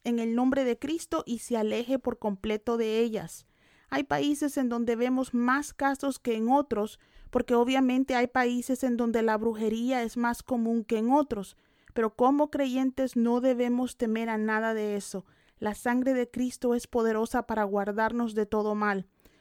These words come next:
Lo único que yo les recomiendo a los creyentes es que tengan cuidado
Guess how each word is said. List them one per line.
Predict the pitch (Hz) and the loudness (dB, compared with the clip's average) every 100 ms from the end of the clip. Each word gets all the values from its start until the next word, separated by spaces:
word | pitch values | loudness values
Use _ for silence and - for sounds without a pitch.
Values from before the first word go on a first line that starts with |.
| - | -6
Lo | 233 233 | 0 2
único | 254 285 285 302 | 4 4 2 -2
que | 277 240 | -2 2
yo | 247 | 4
les | 262 262 | 4 0
recomiendo | 247 233 226 233 240 | 0 0 0 0 0
a | 240 | 0
los | 233 - | -2 -4
creyentes | 208 202 240 269 269 269 | -6 -4 -2 -2 -2 -2
es | 214 214 | -4 -6
que | 226 214 | -6 -4
tengan | 226 226 240 247 | -2 -2 -2 -2
cuidado | - 247 226 214 233 | 0 0 2 2 2